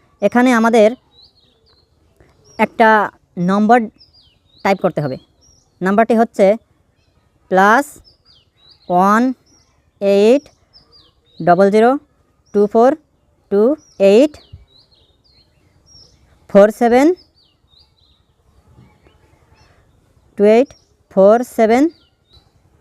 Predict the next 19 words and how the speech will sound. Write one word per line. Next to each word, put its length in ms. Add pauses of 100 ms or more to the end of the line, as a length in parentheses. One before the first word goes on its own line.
(1400)
এইট 160 (4000)
তো 100
নাম্বারটি 400
সেন্ড 180
করার 200
পর 280 (600)
আমরা 440
উক্ত 180
নাম্বারের 400
উপর 260 (520)
এই 100
যে, 80
যে 120
নাম্বারটা 420
আমরা, 240 (1300)
যে 120
নাম্বারটা 380
আমরা 160
লিখলাম, 460